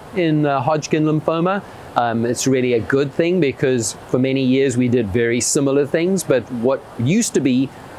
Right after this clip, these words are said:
was a strategy of either low intensity treatment like A B V D,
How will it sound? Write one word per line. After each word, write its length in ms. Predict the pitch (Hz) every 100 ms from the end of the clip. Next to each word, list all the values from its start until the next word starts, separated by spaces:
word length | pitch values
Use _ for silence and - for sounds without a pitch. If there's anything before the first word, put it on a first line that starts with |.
| -
was 240 | 127 117
a 280 | 143 120 117
strategy 560 | 117 - 147 147 131 135
of 120 | 120
either 240 | 123 127 117
low 280 | 117 143
intensity 600 | 202 196 175 165 165 160 156
treatment 640 | - 135 131 131 127 -
like 280 | 113 117 -
A 140 | 139 131
B 160 | 160
V 180 | 156 170
D, 300 | 139 117